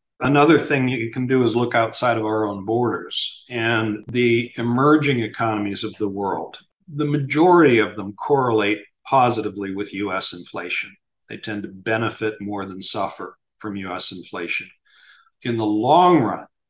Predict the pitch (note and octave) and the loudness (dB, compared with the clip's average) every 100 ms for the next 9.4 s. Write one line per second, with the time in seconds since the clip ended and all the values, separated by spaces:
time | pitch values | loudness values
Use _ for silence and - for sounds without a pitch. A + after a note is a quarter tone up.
0 | _ _ G#2+ A2 D3 D#3 - F#3 A2 F#2+ | _ _ -8 -6 -4 -4 -2 -2 -2 -8
1 | E2+ G#2 G#2+ A2 C#3+ D#3 C#3 G2+ F#2+ F#2+ | -10 -12 -6 0 2 2 2 -4 -6 -10
2 | - - A2 G2+ F#2+ G#2 F#2+ - F2 - | -8 -4 -4 -4 -8 -8 -8 -10 -10 -6
3 | F#2+ F2 - F2+ F2+ A2+ C#3 E2+ - - | -6 -6 -10 -14 -10 -2 -2 -2 -10 -12
4 | - - - _ A#2+ A#2+ B2+ A#2 A#2 A2 | -20 -20 -20 _ -2 0 0 -2 -2 -4
5 | - A2+ A2+ - - A#2 A2+ G#2+ G#2+ G#2 | -8 -4 -4 -4 -6 -6 -4 -2 0 -2
6 | G2+ F#2+ G#2+ B2+ A2+ G2+ G2+ G#2 G#2 G2 | -4 -8 -4 0 2 0 -2 -2 0 -2
7 | - A2 F#2 G#2+ B2 - _ _ A2 G2 | -2 -2 -2 -2 -4 -6 _ _ -10 -10
8 | G#2 F2+ G#2+ G#2 G2 F#2+ G2 F#2+ G2 G2 | -10 -10 -6 -6 -8 -8 -8 -8 -8 -8
9 | F#2+ G2 - | -8 -8 -10